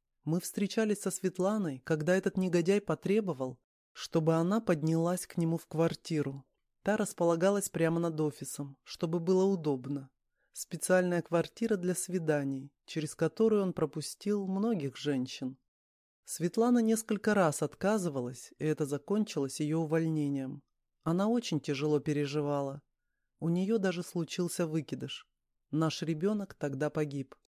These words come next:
«Этого я никогда не прощу Михаилу Фигуровскому», сжал кулаки Визанкин. «Он же умер», напомнил Дронга. «Да, я знаю,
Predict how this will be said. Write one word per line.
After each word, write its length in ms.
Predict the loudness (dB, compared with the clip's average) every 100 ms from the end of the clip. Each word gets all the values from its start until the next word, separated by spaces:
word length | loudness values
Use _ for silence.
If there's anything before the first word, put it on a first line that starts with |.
| _ _ _ _ _
«Этого 360 | 0 2 2 0
я 160 | 0 2
никогда 500 | 0 0 0 2 2
не 120 | 2
прощу 400 | -2 -6 -4 -4
Михаилу 400 | -4 -2 -4 -4
Фигуровскому», 840 | -6 -4 -2 -2 -6 -6 -6 -6 -16 _ -16
сжал 360 | -10 -4 -4
кулаки 400 | -4 -4 -4 -4
Визанкин. 640 | -6 -4 -4 -4 -6 -10 -12 _ _ _ _ _ _ -8
«Он 220 | -4 -2
же 140 | 0
умер», 440 | 0 2 0 -2 -8 _ _
напомнил 580 | -4 -4 -4 -4 -2 -4
Дронга. 520 | -4 -4 -4 -6 -10 -14 _ _ _ _ _ -6
«Да, 340 | -2 0 -2 -4
я 200 | 0 0
знаю, 540 | 2 0 0 -4 -6